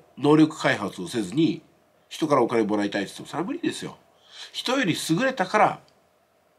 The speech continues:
言ってみれば、その力より、その力を持ってない人が来てくれるわけでしょ？何でもそうだと思いますよね。自分には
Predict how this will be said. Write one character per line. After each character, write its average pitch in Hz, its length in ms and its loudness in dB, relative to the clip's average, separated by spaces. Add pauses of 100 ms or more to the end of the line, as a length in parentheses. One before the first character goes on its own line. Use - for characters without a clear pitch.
(540)
言 175 100 -12
っ - 40 -20
て 165 140 2
み 151 100 8
れ 120 100 0
ば、 139 300 4 (580)
そ 156 160 2
の 151 80 4
力 151 280 2
よ 120 160 4
り、 104 220 -2 (340)
そ - 200 -4
の 143 100 -4
力 143 300 2
を 107 40 0
持 127 140 0
っ - 20 2
て 156 140 -8
な 110 140 -2
い 101 40 -4
人 151 120 -6
が 160 160 2
来 - 100 -10
て 127 80 -6
く 104 80 -4
れ 98 80 -4
る 92 60 -6
わ 90 80 -6
け 87 60 -12
で - 60 -20
し - 80 -14
ょ？ 160 140 -10 (1160)
何 127 200 -4
で 170 80 0
も 180 80 -4
そ 226 100 2
う 214 40 2
だ - 60 -6
と - 60 -8
思 113 80 -2
い 143 60 -2
ま 156 80 -4
す - 80 -14
よ 151 80 -10
ね。 123 200 -8 (920)
自 135 120 0
分 214 200 2
に 226 80 6
は 160 260 4